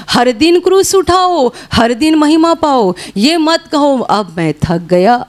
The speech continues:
अभी क्रूस रख देता हूँ।" नहीं, हम कब थक जाएंगे, प्रभु जानता है, क्योंकि परमेश्वर का वचन कहता है, "हमारे सहने से बाहर वो हमारी परीक्षा होने नहीं देता है।"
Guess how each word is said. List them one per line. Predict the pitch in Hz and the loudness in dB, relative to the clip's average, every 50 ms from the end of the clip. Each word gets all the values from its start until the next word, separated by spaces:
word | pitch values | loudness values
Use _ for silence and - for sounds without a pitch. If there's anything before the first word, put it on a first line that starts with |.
| _ - | _ -8
अभी | 180 175 190 | -4 -4 -4
क्रूस | 185 - 202 208 214 - - - | -2 0 0 0 0 0 -2 -2
रख | 190 190 196 | -2 -2 -2
देता | 196 165 156 151 147 - 147 | -4 -4 -4 -4 -2 -2 -4
हूँ।" | 151 147 160 160 - - _ - - - _ | -4 -2 -6 -6 -8 -10 _ -20 -20 -10 _
नहीं, | 185 190 202 214 285 349 339 226 156 147 147 - - - - - | 0 0 2 4 4 2 2 2 0 -4 -6 -10 -18 -18 -10 -6
हम | - 220 262 269 | -4 -4 -4 -4
कब | - - 233 240 233 - - | -2 -2 -4 -4 -4 -6 -4
थक | 277 330 302 | -4 -2 -2
जाएंगे, | 285 262 330 320 320 330 339 330 330 320 302 302 - _ _ _ _ | -2 -2 -2 0 0 2 2 2 2 0 -2 -4 -8 _ _ _ _
प्रभु | - 175 165 165 190 240 254 | -4 -2 -2 0 0 0 0
जानता | - 202 165 143 135 135 - 143 | 0 0 0 0 -2 -2 -2 -4
है, | 139 135 147 - - - - - _ - - - - - | -2 -2 -2 -4 -4 -6 -8 -10 _ -18 -20 -20 -4 0
क्योंकि | - 262 254 262 247 | 0 0 0 0 -6
परमेश्वर | 233 - 214 214 240 247 262 214 - 233 233 226 | -2 -2 -4 -2 -2 -4 -4 -4 -2 -2 -2 0
का | - 208 | 0 -2
वचन | 180 175 175 - - 254 262 | 0 0 -2 -2 -2 -4 -4
कहता | 247 - 247 247 254 262 262 262 | -2 0 0 0 0 0 -2 -2
है, | 233 226 269 262 269 262 - - - - | 0 0 0 0 0 -2 -6 -20 -8 -4
"हमारे | - 208 202 202 190 185 196 202 | -4 -2 0 0 -2 0 -2 -2
सहने | 185 - - 190 170 175 202 208 220 214 | -4 -2 -2 -2 -2 0 0 0 0 -2
से | - - 214 | 0 -2 -2
बाहर | 196 160 160 151 151 208 233 240 202 165 147 - - - - - | 0 0 -4 -4 -2 -2 -2 0 0 -2 -4 -6 -12 -18 -12 -2
वो | 190 262 | 0 0
हमारी | 220 202 196 175 170 160 151 165 | 0 0 -2 -2 -2 -2 -2 -4
परीक्षा | - - 156 156 175 170 - - - 262 | -2 -2 -2 -2 -2 -4 -4 -2 -2 -2
होने | 254 190 190 170 156 147 143 - - _ - | -2 0 0 0 2 0 0 -2 -6 _ -4
नहीं | 156 160 165 151 135 165 151 | 0 0 0 0 0 -2 0
देता | 151 147 139 - - 131 | 2 0 0 0 -4 -6
है।" | 143 139 - 151 151 - - 147 - | -6 -4 -4 -6 -6 -6 -8 -14 -16